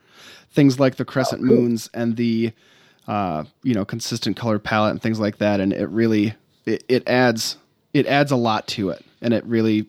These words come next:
Speaker 1: uh, makes it a very full experience, even more so than it was before.
Speaker 2: I have a lot of fun if I can, uh, if I can work something into the background so that when you're flipping through the book, maybe the third or fourth time,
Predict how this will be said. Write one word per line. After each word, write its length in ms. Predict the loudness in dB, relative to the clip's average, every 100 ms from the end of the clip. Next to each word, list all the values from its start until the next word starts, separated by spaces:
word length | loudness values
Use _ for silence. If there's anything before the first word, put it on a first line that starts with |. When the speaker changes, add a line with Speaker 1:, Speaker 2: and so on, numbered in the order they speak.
| -6
Speaker 1:
uh, 200 | -8 -8 -10 -4
makes 260 | 2 2 2
it 80 |
a 40 | -2
very 180 | -2 -2
full 240 | -2 -2
experience, 580 | -2 0 2 0 -4 -2
even 240 | 0 2
more 200 | 0 0
so 160 | -2 -2
than 100 | -4
it 60 | -4
was 160 | -8
before. 400 | -12 -14 -14 -14 _ _ _ _ _ _ _ -2
Speaker 2:
I 80 | 2
have 200 | 4 4
a 40 |
lot 160 | 4 4
of 60 | 2
fun 360 | 0 -2 -4 _ 0
if 420 | 0 0 -8 _ -2
I 100 | 0
can, 400 | 2 0 2 0
uh, 200 | -2 -2 0
if 100 | 0
I 100 | 0
can 200 | 0 2
work 180 | 2
something 280 | 2 -6 -6
into 160 | -6 -6
the 40 |
background 460 | -4 -6 -6 -10 -6
so 140 | -4
that 100 | -2
when 140 | 0 0
you're 80 |
flipping 260 | 0 0 0
through 180 | 0 0
the 60 |
book, 220 | 2 0 2
maybe 200 | -2 -2
the 100 | -4
third 200 | -2 -2
or 60 |
fourth 260 | -4 -6 -6
time, 220 | -10